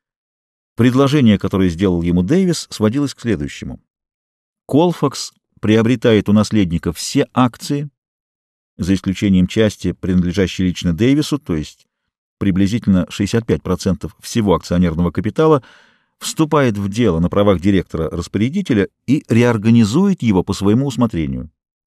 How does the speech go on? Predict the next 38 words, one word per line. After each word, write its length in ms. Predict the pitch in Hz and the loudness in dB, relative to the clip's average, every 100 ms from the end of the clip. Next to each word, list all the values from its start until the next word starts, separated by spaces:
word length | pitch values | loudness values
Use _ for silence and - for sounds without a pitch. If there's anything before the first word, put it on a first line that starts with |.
| _ _ _ _ | _ _ _ _
Дэвис 480 | 82 113 175 160 127 | -8 -4 -4 -4 -6
был 200 | 123 123 | -4 -6
стар. 540 | - - 110 95 - - _ _ _ _ _ _ _ | -8 -4 0 0 -4 -12 _ _ _ _ _ _ _
Он 220 | 104 135 | 0 2
мечтал 540 | 143 117 - 143 135 - | 2 0 2 2 2 -4
сложить 520 | - 123 131 120 107 | -6 0 2 2 0
с 60 | - | -2
себя 300 | - 85 87 | -8 -2 -2
ответственность 600 | 87 98 85 - 78 76 | 0 -2 -2 -6 -8 -4
за 120 | 90 | -2
издательство 600 | 95 143 165 98 - 78 - _ _ _ _ _ | 0 0 -2 -6 -8 -8 -10 _ _ _ _ _
и 140 | - 123 | -12 -12
к 80 | - | -2
тому 240 | 180 196 | 2 2
же 80 | 180 | 2
не 100 | 165 | 2
хотел 320 | 156 - 190 | 0 -2 -2
рисковать 460 | 165 - 131 165 - | -2 -2 0 0 -2
собственным 520 | - 139 - 135 135 | -4 -6 -6 -6 -6
капиталом. 560 | - 139 - 69 60 - _ _ _ _ _ _ _ _ _ _ | -6 -6 -6 -8 -8 -16 _ _ _ _ _ _ _ _ _ _
Он, 300 | 110 151 156 | 2 2 2
как 200 | 139 135 | -2 -4
и 20 | |
все, 220 | 151 - | -4 -4
понимал, 340 | 95 107 101 82 | 0 4 4 2
что 180 | - 90 | -2 -4
в 80 | |
дело 260 | 78 123 143 | 0 0 2
необходимо 580 | 123 110 - 110 120 98 | 2 2 0 -2 0 0
влить 420 | 82 110 160 - | 2 0 0 0
новые 300 | 117 120 117 | 0 2 -2
соки. 400 | - 98 - 73 _ _ _ _ _ _ _ | -2 -4 -4 -10 _ _ _ _ _ _ _
Нельзя 520 | 92 113 139 131 175 139 | 4 4 4 2 0 2
было 220 | 110 92 | 2 2
доводить 360 | 98 104 101 | 2 0 -2
фирму 340 | - 151 139 92 | -2 0 2 2
до 80 | 95 | 0
провала. 480 | 117 110 82 67 | -2 -2 -4 -6